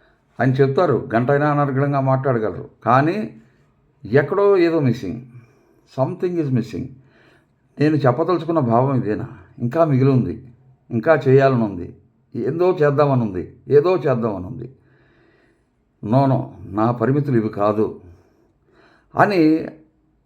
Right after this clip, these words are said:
మొన్న ప్రశ్నించడం కాదు, ఆయన ఆయన ప్రశ్నించుకుంటూ, ప్రశ్నించుకుంటూ, ప్రశ్నించుకుంటూ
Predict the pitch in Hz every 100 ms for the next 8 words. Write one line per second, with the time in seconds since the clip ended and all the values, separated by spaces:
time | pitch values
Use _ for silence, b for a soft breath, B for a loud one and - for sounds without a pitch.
0 | _ - 101 135 160 160 160 160 151 143
1 | 147 139 127 139 139 151 131 117 151 131
2 | 131 127 131 113 - 123 - 117 120 -
3 | 98 - 113 117 107 113 95 90